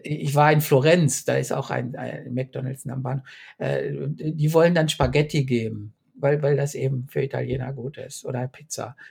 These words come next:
<laughs> Und dann, dann sagen sie, „Nee, das ist weltweit nicht vorgesehen, ihr macht Big Macs.“ Ja, und also man, man ist dann auch nicht mehr flexibel, weil die Prozesse unter Umständen von der Firma international völlig durchgestaltet sind und,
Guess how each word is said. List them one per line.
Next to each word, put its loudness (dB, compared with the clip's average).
<laughs> -6
Und 6
dann, 8
dann 6
sagen 8
sie, 4
„Nee, 4
das 8
ist 4
weltweit 6
nicht -4
vorgesehen, 4
ihr 2
macht 0
Big -6
Macs.“ -6
Ja, -2
und -6
also 4
man, 2
man 4
ist 0
dann 2
auch 2
nicht -4
mehr 0
flexibel, 0
weil 2
die -2
Prozesse -2
unter 2
Umständen 2
von 2
der 4
Firma 2
international 0
völlig 0
durchgestaltet -2
sind -2
und, -2